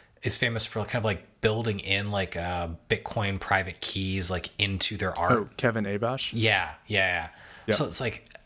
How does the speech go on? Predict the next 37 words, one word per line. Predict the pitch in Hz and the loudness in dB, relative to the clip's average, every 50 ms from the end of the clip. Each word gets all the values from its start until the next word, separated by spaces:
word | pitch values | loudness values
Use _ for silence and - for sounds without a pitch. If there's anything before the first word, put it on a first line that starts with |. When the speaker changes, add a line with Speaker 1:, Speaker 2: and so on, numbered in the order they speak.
| - | -10
Speaker 1:
that, | - 139 117 117 131 - - - - 131 | -6 -2 0 2 0 0 -2 -4 -6 0
that | 113 131 123 139 170 - | 2 4 4 4 2 -2
type | - 156 - | -4 -2 0
of | 123 | 0
stuff | - - 117 104 | 0 0 0 0
I | 113 107 | 0 -2
think | 113 110 107 | -2 0 0
is | 95 - | 0 -2
very, | - 82 92 95 90 - - 104 98 98 95 98 98 95 95 92 | -4 -6 -6 -6 -2 0 2 2 2 2 0 0 0 -2 -2 -4
very | 82 80 - 90 87 85 85 85 | -2 -2 0 0 0 0 -2 -6
cool. | - - - 87 - - - - - - - - - - - - - | -8 -10 -8 -8 -6 -6 -6 -6 -8 -10 -16 -20 -20 -20 -20 -8 -2
Um, | - 110 104 98 92 92 90 90 90 87 87 87 87 82 | 0 2 2 2 2 0 0 0 0 -2 -4 -4 -4 -4
Speaker 2:
Mm-hmm, | 107 101 95 98 95 92 - - - 107 | -2 -2 -2 -2 -4 -4 -6 -4 -2 -2
mm-hmm. | 90 90 | 0 2
Speaker 1:
just, | 95 98 - | 2 2 2
like, | - 104 - - | 2 0 -2 -2
explicitly | 92 - - - - - 110 117 113 - - - 110 104 | 0 2 2 2 2 0 0 2 4 4 2 2 -2 -6
building | 95 90 104 95 95 92 | -4 -4 -2 -2 -2 -4
in | 92 87 | -4 -4
financial | - - 92 90 87 - 92 | -4 -4 -2 -2 -2 -4 -2
value | 87 87 82 85 85 87 87 85 82 85 82 - - - - - _ _ _ _ _ _ _ - | -2 0 0 0 -2 -2 -4 -4 -4 -6 -6 -8 -14 -20 -20 -20 _ _ _ _ _ _ _ 0
into | 120 113 101 - - | 2 2 2 0 0
the | 95 95 87 | -2 -2 -4
art. | - - 87 85 85 87 - - - - - - - - - - | -2 -2 -2 -2 -2 -4 -8 -10 -16 -20 -20 -20 -20 -14 -4 -2
Uh, | 104 95 90 87 82 80 78 71 60 - - - 82 90 - - | 0 0 0 0 -2 -2 -4 -4 -4 -6 -10 -12 -14 -14 -12 -6
that's | - 95 - | -2 -2 0
almost, | 110 98 - | 0 0 0
like, | 101 - | 2 2
separate | - - 110 101 104 | 2 2 0 -2 -6
from | - 107 | -4 -2
the | 98 | 0
art | 95 90 85 | 0 -2 0
itself, | 80 - - - 139 117 101 98 - | 2 2 2 4 2 0 0 -2 -4
but, | - - - | -8 -8 -6
like, | - 98 - | -6 -6 -6
the | - - | -4 -2
art | - 131 123 101 87 - | 0 0 0 -2 -4 -8